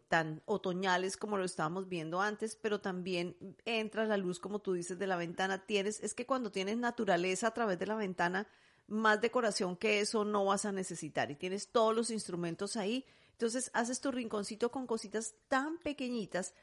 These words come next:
pero que te permiten pasar un rato agradable en tu espacio.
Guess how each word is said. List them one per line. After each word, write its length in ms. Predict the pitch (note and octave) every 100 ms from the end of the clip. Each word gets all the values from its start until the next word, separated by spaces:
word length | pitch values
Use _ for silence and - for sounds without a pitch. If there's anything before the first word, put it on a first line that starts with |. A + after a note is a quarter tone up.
| _ _
pero 220 | G#3 G3
que 100 | F#3+
te 140 | F3+ F#3
permiten 1120 | E3+ E3 F3 F3 F#3 G3+ G#3+ A3 G#3+ G3+ G3+
pasar 340 | - G3 G3+ F3+
un 120 | G3
rato 300 | G#3 G#3 G#3+
agradable 640 | G#3 G#3 F3 D#3+ D#3+ E3+
en 80 | F3+
tu 100 | G3
espacio. 500 | F#3 - D#3+ B2+ -